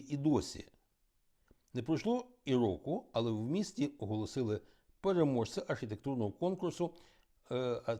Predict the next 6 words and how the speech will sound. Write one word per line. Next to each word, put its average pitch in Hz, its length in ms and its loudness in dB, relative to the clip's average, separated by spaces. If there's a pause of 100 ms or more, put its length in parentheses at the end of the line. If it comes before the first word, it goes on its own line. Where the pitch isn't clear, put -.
(100)
ним 143 300 2
виявився 160 460 2
львівський 117 540 -4
архітектор 165 680 -4
Андрій 120 540 -2
Лисюк, - 600 -4